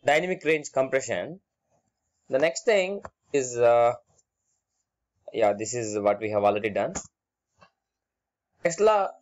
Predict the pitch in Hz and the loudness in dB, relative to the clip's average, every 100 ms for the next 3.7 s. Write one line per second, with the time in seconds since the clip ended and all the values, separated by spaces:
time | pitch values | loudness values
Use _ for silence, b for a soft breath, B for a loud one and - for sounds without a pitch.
0 | 156 151 156 165 226 226 214 - 175 214 | -6 -2 0 0 2 2 2 2 2 2
1 | 226 233 202 175 160 151 127 139 165 _ | 4 2 2 -2 -2 -2 -2 -2 -6 _
2 | _ _ _ _ _ _ _ 170 190 233 | _ _ _ _ _ _ _ 0 2 2
3 | 180 208 233 254 226 226 | 2 2 0 0 2 2